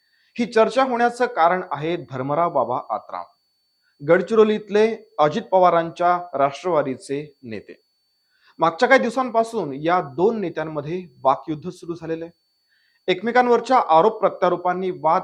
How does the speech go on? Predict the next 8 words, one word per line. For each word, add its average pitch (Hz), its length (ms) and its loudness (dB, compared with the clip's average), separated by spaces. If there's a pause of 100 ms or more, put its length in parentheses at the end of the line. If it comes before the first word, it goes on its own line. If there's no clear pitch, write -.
अधिकच 160 500 -6 (100)
चिघळलेला 165 480 -4
आहे. 190 80 -8 (680)
विजय 180 220 0
वडेट्टीवार 240 560 2
काँग्रेसचे 185 640 -2
चंद्रपुरातले 165 720 -4
नेते, 160 360 -10